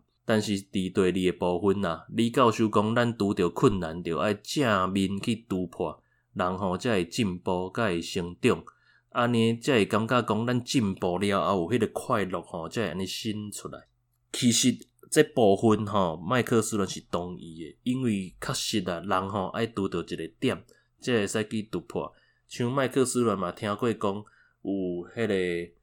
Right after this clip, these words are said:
朋友吼，伊就是出车祸了后，才会知影讲吼，人爱进步，伊无放弃家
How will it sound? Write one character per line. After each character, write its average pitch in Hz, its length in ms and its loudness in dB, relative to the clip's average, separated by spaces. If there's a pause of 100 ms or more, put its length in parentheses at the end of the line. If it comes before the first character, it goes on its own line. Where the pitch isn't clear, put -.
(200)
朋 104 240 0
友 117 180 0
吼， 98 220 -6
伊 95 100 -8
就 90 100 -6
是 87 160 -8
出 120 140 -4
车 92 380 -6
祸 95 140 -2
了 92 300 -2
后， 87 240 -6
才 117 180 -4
会 87 180 0
知 - 120 -8 (120)
影 - 20 -8
讲 95 220 -6
吼， 90 400 -6
人 85 200 -6
爱 95 140 -4
进 95 300 -6
步， 87 240 -6
伊 90 100 -6
无 82 180 -4
放 92 280 -6
弃 82 140 -12
家 - 140 -14